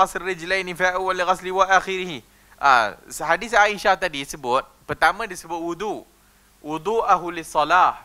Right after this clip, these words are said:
wudu nak salat tu. Maka bila dia sebut wudu nak salat tu, maksudnya termasuk kaki lah.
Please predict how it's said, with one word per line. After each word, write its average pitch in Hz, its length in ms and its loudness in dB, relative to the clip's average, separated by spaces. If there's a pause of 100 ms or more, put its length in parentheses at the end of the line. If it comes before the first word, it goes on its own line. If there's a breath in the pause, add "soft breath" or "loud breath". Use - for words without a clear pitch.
wudu 151 400 -12
nak 139 160 -2
salat 131 320 2
tu. 170 320 -2 (480 soft breath)
Maka 165 260 0
bila 196 220 2
dia 226 160 0
sebut 190 180 2
wudu 202 460 -2
nak 175 240 2
salat 170 320 4
tu, 139 80 -6
maksudnya 151 480 -4
termasuk 190 400 -4
kaki 196 400 0
lah. 180 160 2